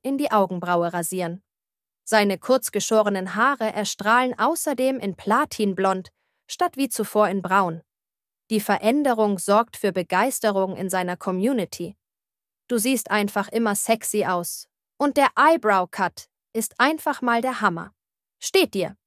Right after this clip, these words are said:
kommentiert ein Follower. Ein weiterer Fan schreibt,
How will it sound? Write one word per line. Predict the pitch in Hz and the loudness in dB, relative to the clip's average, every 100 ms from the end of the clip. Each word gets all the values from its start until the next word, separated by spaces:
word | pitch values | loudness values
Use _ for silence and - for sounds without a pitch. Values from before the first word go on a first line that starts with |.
| _ _ | _ _
kommentiert | - 208 190 - 196 - | 2 2 2 -2 -4 -2
ein | 180 | -8
Follower. | - 190 175 170 175 202 _ _ _ _ _ | -2 0 0 -4 -10 -14 _ _ _ _ _
Ein | 220 208 | 0 2
weiterer | 202 226 226 196 | 2 2 2 -2
Fan | 180 214 196 180 | -2 -2 -2 -4
schreibt, | - 196 190 - | -2 0 -2 -10